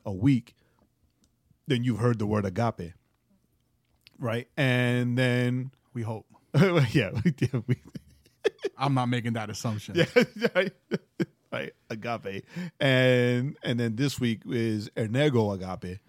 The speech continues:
Speaker 1: So agape is what, Quinito? Well, Joaquin. I have to remember to call you Joaquin when we're on
Speaker 2: Yeah, don't be
Speaker 1: this thing.
Speaker 2: throwing, don't be throwing on my name like that.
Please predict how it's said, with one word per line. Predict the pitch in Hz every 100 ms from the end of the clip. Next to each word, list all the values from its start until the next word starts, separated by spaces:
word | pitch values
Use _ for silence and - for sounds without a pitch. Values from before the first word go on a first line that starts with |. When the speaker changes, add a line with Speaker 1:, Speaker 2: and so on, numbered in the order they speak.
| _ _ _
Speaker 1:
So | - 117 110
agape | 104 120 127 135 127 127
is | 127 117 110 107 90
what, | 101 104 - _
Quinito? | 98 87 85 85 _ -
Well, | 98 90
Joaquin. | 95 - 90 - - -
I |
have | 90 -
to | 95 _ -
remember | 98 92 90
to | 87
call | 104
you | 95 92
Joaquin | 101 95 101 92
when | 95 -
we're | 110 92
on | 90 - _ _ -
Speaker 2:
Yeah, | 127
don't | 113
be | 139
Speaker 1:
this | 135
thing. | 127
Speaker 2:
throwing, | 117 -
don't | 123
be |
throwing | - 117 101
on |
my | 98
name | 101 107 139 101
like | 101 101
that. | 107 127 165 - - 226 - -